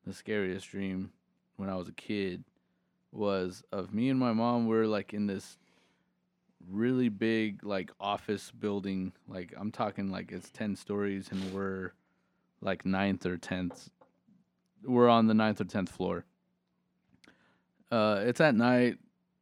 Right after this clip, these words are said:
storming outside, and she's there doing some work.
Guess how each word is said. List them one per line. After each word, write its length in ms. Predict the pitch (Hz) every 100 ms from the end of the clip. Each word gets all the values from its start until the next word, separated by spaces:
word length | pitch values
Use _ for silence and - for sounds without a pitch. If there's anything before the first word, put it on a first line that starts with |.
| _ _ 139
storming 520 | - - 120 120 120
outside, 720 | 117 113 - 107 104 104 104 101 - _ _ _ _ _ _ _ -
and 300 | 117 113 98
she's 300 | - 214 170
there 200 | 185 165
doing 480 | 127 147 147 131
some 300 | 110 - 113 92
work. 400 | 110 113 104